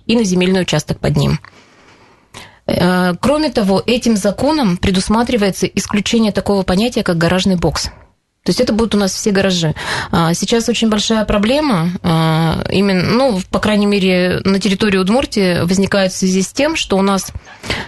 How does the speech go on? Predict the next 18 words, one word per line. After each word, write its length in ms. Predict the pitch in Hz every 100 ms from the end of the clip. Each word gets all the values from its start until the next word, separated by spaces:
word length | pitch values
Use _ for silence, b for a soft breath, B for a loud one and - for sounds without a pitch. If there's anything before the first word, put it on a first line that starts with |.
| B
а, 240 | - 185 180
в 40 |
гаражных 380 | 185 214 208 190
кооперативах 560 | 196 185 233 277 330 -
многие 240 | 220 190
кооп-, 340 | 185 196 - -
коопер-, 320 | 214 196 214
э, 280 | - 180 165
многие 240 | 208 226
гаражи 300 | 196 208 240
стоят 380 | 320 - 226 -
боксами. 380 | 190 202 - 180
Ну, 60 | 254
то 40 |
есть 140 | 294 -
по 60 |
несколько 400 | 233 226 214 196
гаражей, 460 | 202 220 254 381